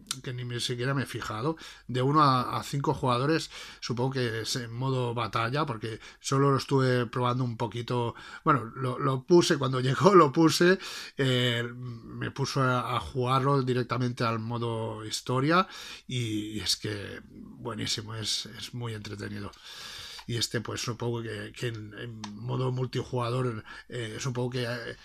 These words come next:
que todos cerrados y, y disparando unos a otros también tiene que ser muy entretenido. Lo recomiendo, por cierto.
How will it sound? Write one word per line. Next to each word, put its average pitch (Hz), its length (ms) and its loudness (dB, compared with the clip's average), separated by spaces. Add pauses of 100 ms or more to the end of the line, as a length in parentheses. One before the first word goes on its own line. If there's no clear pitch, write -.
(160)
que - 140 -4
todos 127 460 -2
cerrados 131 640 2
y, 113 280 0
y 127 100 -2
disparando 117 1300 -2
unos 123 520 -2
a 113 120 2
otros 120 260 -2
también 110 280 -6
tiene 104 200 -6
que 101 80 -8
ser 104 200 -6
muy 107 280 -8
entretenido. 98 580 -12 (380)
Lo 123 120 2
recomiendo, 120 460 0
por 104 140 -10
cierto. - 360 -12